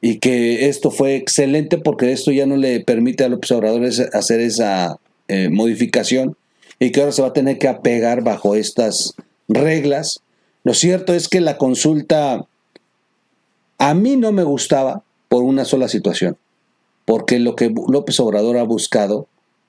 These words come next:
es dos cosas a través de esto. Uno, tener el distractor más grande que le permita resolver su crisis de salud y económica con el pueblo.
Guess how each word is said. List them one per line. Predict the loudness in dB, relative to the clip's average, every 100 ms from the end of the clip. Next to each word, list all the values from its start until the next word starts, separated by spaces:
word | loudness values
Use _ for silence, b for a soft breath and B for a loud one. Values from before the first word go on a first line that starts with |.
| _ _ _
es | 0 0 -2 0
dos | 0 0 0
cosas | 0 0 -2 -2
a | 0
través | 0 0 0
de | -2
esto. | -2 -12 -6 0
Uno, | 2 2 -2 -6 _ _ _ _ -20 _ _ _ _ _
tener | 0 2 0
el | 0
distractor | -2 0 0 -2 2 2 2
más | 0 0 0
grande | 0 2 2 0 -2 -4 _ _ _ _ _ _ _ _ _ _ _ _ _ _
que | -2 0
le | 0
permita | 0 0 2 0 0 -2 -4 -4
resolver | -2 0 0 0 2 0 0 -2
su | -4 0
crisis | 0 0 0 -2 0
de | 0
salud | 0 0 0 -2
y | 0 0
económica | 0 0 0 0 0 -2
con | -2 -2
el | 0
pueblo. | -2 0 -2